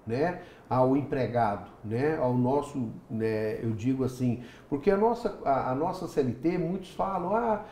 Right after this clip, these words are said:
a C L T é antiga, ela é de mil novecentos e quarenta e três", mas a, a,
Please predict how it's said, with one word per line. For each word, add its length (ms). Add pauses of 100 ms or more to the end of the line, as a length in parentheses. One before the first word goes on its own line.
(180)
a 80
C 180
L 160
T 260
é 60
antiga, 580
ela 160
é 40
de 140
mil 180
novecentos 380
e 40
quarenta 360
e 80
três", 420 (280)
mas 200
a, 80
a, 380